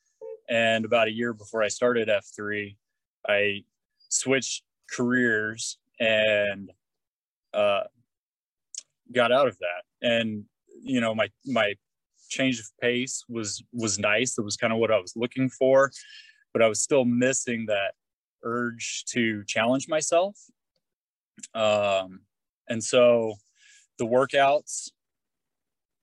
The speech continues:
became a little bit of a challenge. And then as I kept posting more and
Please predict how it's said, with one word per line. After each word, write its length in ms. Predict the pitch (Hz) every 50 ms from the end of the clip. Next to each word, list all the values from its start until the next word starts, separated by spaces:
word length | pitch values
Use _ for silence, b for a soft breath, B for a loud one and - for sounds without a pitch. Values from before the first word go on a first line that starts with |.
| _ _ _ 123
became 380 | 117 127 123 - 135 131 131 135
a 20 |
little 220 | 131 127 131 131 123
bit 120 | 135 131
of 80 | 131 123
a 60 | 127
challenge. 640 | - - 123 117 120 127 135 143 147 151 151 143 - 131
And 140 | 120 117
then 540 | 117 117 113 113 113 113 113 110 110 117 113 _ -
as 200 | 117 113 110 104
I 100 | 117 110 - - -
kept 200 | 117 110 107 _ _ _ _ _ _ _ - -
posting 440 | 117 117 117 - - 135 123 120 117
more 580 | 113 113 113 113 117 117 120 120 120 120 117
and 140 | 110 101 95